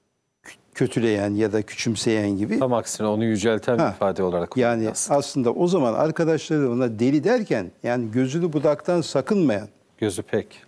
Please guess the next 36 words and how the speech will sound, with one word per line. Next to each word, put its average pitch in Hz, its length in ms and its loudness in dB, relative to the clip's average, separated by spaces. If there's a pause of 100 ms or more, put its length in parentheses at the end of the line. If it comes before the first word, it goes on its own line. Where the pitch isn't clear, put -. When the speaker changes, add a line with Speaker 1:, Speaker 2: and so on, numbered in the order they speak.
(160)
Speaker 1:
kendini 135 580 2 (400)
feda 160 380 2
eden, 113 320 -2 (280)
yani 104 380 -2 (420)
delicesine 135 680 0
vatanı 127 340 2
için 123 280 0
mücadele 131 640 0
eden 135 200 2
manasında 120 520 0
kullanmış. 190 340 -2
Ama 156 180 0
biz 160 240 -8
işte 147 280 -8
deli 151 360 0
deyince 190 520 0
bugünkü, 147 540 0 (540)
e, - 40 0
sivil 160 340 2
hayatta 143 560 0
biraz 156 300 2
böyle 151 280 2
hani 127 260 2 (500)
kafayı 147 340 2
yemiş 135 300 2
falan 135 340 2
gibi. 107 200 0
Gerçi 143 280 0
Speaker 2:
Evet. 107 80 -4
Speaker 1:
kafayı 185 280 2
yemiştir 202 420 2
yani, 110 240 2
bu 120 160 0
insanlar 135 500 2
gerçekten 131 520 -2
öyledir. 127 380 0